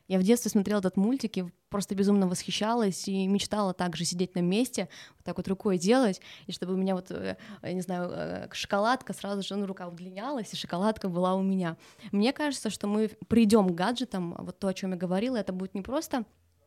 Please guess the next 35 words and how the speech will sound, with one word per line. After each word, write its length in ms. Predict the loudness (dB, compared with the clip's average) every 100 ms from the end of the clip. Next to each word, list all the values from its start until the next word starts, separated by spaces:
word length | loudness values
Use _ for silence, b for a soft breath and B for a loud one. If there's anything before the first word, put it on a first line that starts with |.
| _ _ 0
а, 180 | 2 4
возможность 580 | 4 6 6 2 -4 -4
диагностики, 640 | -2 0 -2 -4 -8 -10 -10 B B B
это 160 | -2
будет 180 | 0 -2
в 20 | -2
том 140 | -6
числе 300 | -6 -4 -2
и 40 | -2
усиление 720 | -2 -2 -2 0 0 0 -4 B B -12
человеческих 480 | -6 -4 -4 -6 -4
возможностей. 680 | -2 -2 -4 -6 -12 -14 -18 _ b -6
То 60 | -2
есть, 120 | 2
например, 300 | 4 4 4
вот 80 | 0
это 100 | -2
вот 80 | -2
как 140 | -2
у 20 |
него 100 | -2
шапка 340 | -4 -8 -6 -4
была 160 | -4
с 80 | -4
пропеллером, 800 | -4 -2 4 6 8 6 4 2
либо 340 | 0 -4 -8 -10
вот 120 | -12
такой 220 | -10 -6
вот 160 | -4 -2
реактивный 540 | 0 0 0 2 4
ранец 420 | 6 6 4 2
и 60 | -2
так 160 | -2 0
далее. 320 | 2 0 -4 B B B B
Ну, 920 | -2 2 4 2 2 0 0 -2 -4